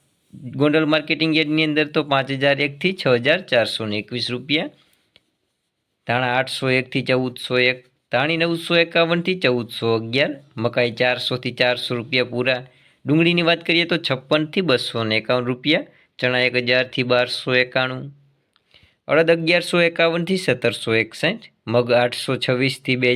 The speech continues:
હજાર ને એકવીસ, તુવેરની વાત કરીએ તો અગિયારસો એકાવનથી ઓગણીસો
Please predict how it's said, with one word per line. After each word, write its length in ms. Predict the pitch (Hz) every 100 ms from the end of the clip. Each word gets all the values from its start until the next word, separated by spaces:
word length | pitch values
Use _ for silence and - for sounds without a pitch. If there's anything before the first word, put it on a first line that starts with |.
| 123
હજાર 160 | 127 127
ને 80 | 127 123
એકવીસ, 360 | 123 127 127 - _ _ _ _ -
તુવેરની 380 | 147 170 175 170
વાત 200 | 175 -
કરીએ 240 | 170 170 175
તો 40 | 165
અગિયારસો 480 | 143 156 151 170 151
એકાવનથી 540 | 143 156 151 165 226 180
ઓગણીસો 380 | 131 131 117